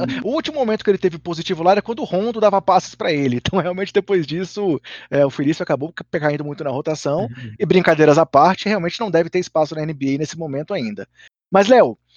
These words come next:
Speaker 1: sobre essa questão que o Gui falou do, do preço pelo Vucevic, muita gente tava questionando isso, né? Mas você, como torcedor do Bulls, é, o Wendell Carter realmente sofrendo com lesões.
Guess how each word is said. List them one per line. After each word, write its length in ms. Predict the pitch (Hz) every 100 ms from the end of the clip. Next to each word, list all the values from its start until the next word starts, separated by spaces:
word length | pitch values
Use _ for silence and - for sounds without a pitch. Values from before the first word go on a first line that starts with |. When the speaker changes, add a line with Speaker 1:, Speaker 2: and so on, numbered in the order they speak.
| _
Speaker 1:
sobre 240 | - 233
essa 100 | 233
questão 320 | 240 202 196 190
que 80 |
o 40 | 170
Gui 120 | 170
falou 300 | - 156 156
do, 180 | 147 143
do 120 | 143
preço 680 | - 156 240 - - 110 -
pelo 180 | 139 135
Vucevic, 600 | 143 - 120 208 - - - -
muita 340 | 165 294 370 302
gente 220 | 220 240
tava 200 | 269 269
questionando 480 | 285 - 254 277 294
isso, 280 | 220 -
né? 200 | 131 135 147 - - _ -
Mas 300 | 143 147 143
você, 260 | 233 -
como 200 | 254 233
torcedor 280 | 226 - 196
do 80 | 190
Bulls, 460 | 156 135 110 - - _ _
é, 120 | 120 139
o 40 |
Wendell 200 | 247 320
Carter 300 | 277 285 262
realmente 300 | 220 202 202
sofrendo 320 | 185 185 196
com 60 | 202
lesões. 560 | 190 151 139 117 110